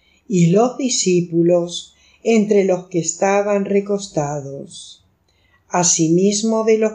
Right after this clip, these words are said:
peces, cuanto querían. Y cuando se hubieron saciado, dijo a sus discípulos: "Recoged los pedazos que sobraron,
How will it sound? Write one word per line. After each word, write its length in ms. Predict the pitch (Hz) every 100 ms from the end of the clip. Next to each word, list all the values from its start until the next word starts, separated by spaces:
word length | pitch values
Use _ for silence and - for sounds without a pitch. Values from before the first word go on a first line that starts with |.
| -
peces, 840 | 156 139 - 127 123 - - - _ _ _ _
cuanto 600 | 175 190 196 202 196 202
querían. 880 | 202 196 143 127 127 131 123 139 175 _ _ _ _ _ _ _ _ _ _ -
Y 120 | 262
cuando 400 | 254 262 254 254
se 160 | 247 254
hubieron 580 | 220 247 277 311 320 311
saciado, 1040 | - 240 - 156 160 151 151 156 165 - _ _ _ -
dijo 520 | 180 160 220 208 240
a 80 | 226
sus 280 | - 233 202
discípulos: 1120 | 214 - 170 131 139 135 123 135 - - - _ _ _ _ _ -
"Recoged 840 | 180 196 190 185 175 202 214 214
los 300 | 214 214 208
pedazos 680 | 185 160 196 214 214 233 214
que 120 | -
sobraron, 920 | 175 165 160 180 214 220 226 240 240